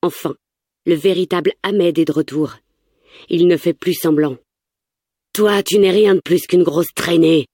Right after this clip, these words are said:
Ta mère pensait être plus intelligente que moi, mais elle avait tort. Il continue de serrer mon cou. Je lui décoche un gros coup de pied en plein ventre qui lui fait lâcher prise. Il se met à cracher du sang, l'œil hargneux.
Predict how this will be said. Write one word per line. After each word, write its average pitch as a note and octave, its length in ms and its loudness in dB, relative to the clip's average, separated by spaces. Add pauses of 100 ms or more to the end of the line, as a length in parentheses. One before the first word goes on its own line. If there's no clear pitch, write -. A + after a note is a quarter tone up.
(260)
Ta G#3 140 0
mère F#3+ 300 0
pensait F#3 340 -2
être E3+ 200 -4
plus F3 260 -4
intelligente E3+ 480 -2
que F#3 100 0
moi, E3+ 320 2 (240)
mais B3+ 120 0
elle G#3+ 140 0
avait F3+ 220 0
tort. F3 460 -2 (880)
Il D#3+ 240 2
continue F3+ 480 2
de F3+ 80 0
serrer E3+ 320 0
mon E3 160 4
cou. E3+ 260 -8 (540)
Je - 120 -2
lui D3+ 200 -2
décoche F#3 480 -2
un D#3 160 -2
gros E3+ 280 0
coup - 160 -12
de - 120 -16
pied G#3 240 0
en C#3+ 100 0
plein E3 220 0
ventre D#3+ 380 -2 (300)
qui A#3 120 -2
lui F#3 160 -2
fait E3+ 180 -4
lâcher D#3 300 -2
prise. C#3+ 380 -8 (760)
Il F3 160 2
se - 140 -2
met F#3+ 160 4
à E3 100 -2
cracher F#3 380 -4
du D#3 100 -8
sang, D#3+ 300 -4 (260)
l'œil E3+ 280 0
hargneux. F3 400 0